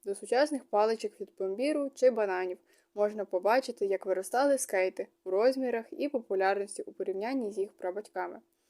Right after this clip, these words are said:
Скейтбординг — це про спосіб життя. Направду, він змушує тебе почуватися живим і розвиватися. Ти хочеш вивчати нові трюки, швидше виїжджати з пагорбів, вище вилітати з рампи, і для цього всього тобі потрібні нові і нові дошки.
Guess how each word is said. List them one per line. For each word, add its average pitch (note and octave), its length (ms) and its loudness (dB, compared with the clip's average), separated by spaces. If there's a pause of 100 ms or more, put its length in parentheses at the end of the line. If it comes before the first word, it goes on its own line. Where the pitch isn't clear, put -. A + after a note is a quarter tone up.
(240)
Скейтбординг — A3+ 720 2
це C4 180 2
про A3 180 -6
спосіб G3+ 420 0
життя. F#3+ 440 -6 (400)
Направду, C4 480 4
він G#3 140 0
змушує C4 380 0
тебе A#3+ 220 4
почуватися A3 760 -2
живим A#3+ 460 0
і B3 120 4
розвиватися. G#3+ 760 0 (340)
Ти A3 100 -12
хочеш C#4 340 6
вивчати C4+ 500 2
нові A#3+ 240 -4
трюки, G3+ 460 2 (220)
швидше C#4 380 0
виїжджати G#3 480 4
з - 60 -8
пагорбів, G#3+ 680 2 (280)
вище C4 300 4
вилітати G3 600 0
з G3 40 -10
рампи, A#3+ 460 -2 (280)
і G3+ 120 -4
для G3 140 2
цього D#4 360 6
всього C4+ 400 4
тобі G3+ 240 -2
потрібні F#3+ 560 0
нові G3+ 340 -4
і B3 200 -2
нові G3 300 0
дошки. F3 460 0